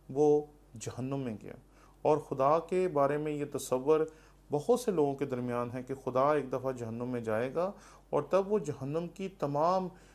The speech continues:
जो हालत है, उसको ख़त्म कर देगा, और फिर वहाँ से जो लोग सज़ा भुगत रहे हैं और वो सज़ाएं अपनी जब भुगत चुकेंगे, तो फिर उनको वहाँ से निकाल कर वो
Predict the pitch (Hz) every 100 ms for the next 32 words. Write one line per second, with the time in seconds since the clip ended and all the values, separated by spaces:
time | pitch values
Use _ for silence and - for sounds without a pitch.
0 | - 143 147 147 143 139 135 - - -
1 | 143 170 175 165 165 - - 156 147 139
2 | 190 208 151 127 131 120 135 143 - -
3 | _ 151 151 - 220 202 - - _ _
4 | 127 123 151 151 170 165 151 143 131 120
5 | 131 147 160 156 - 117 127 160 147 139
6 | 139 123 117 123 139 - - - 147 143
7 | 123 147 175 180 - - 127 131 147 160
8 | 151 151 151 123 117 117 180 185 190 165
9 | 131 131 135 - - - 143 196 196 175
10 | 175 180 139 131 175 196 196 160 131 123
11 | 127 143 135 135